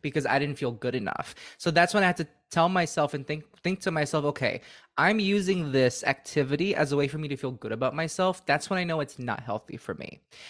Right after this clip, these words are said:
And I think intention is so important. And food, there, I mean, I have, I have, um, peers and colleagues who are in,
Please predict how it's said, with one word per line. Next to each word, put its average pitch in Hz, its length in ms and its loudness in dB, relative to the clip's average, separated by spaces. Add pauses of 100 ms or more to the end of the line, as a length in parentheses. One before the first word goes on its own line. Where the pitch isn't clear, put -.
(140)
And 151 100 2
I 156 60 4
think 185 240 -2
intention 165 600 -4
is 147 140 -6
so 131 200 -4
important. 127 500 -2
And 139 160 -2
food, 180 440 2
there, 139 220 0 (120)
I 139 80 0
mean, 143 220 -2 (340)
I 160 80 4
have, 180 240 2 (100)
I 165 160 6
have, 175 440 4
um, 135 360 0
peers 175 320 2
and 156 140 0
colleagues 143 500 2
who 135 120 -6
are 120 220 0
in, 113 380 -4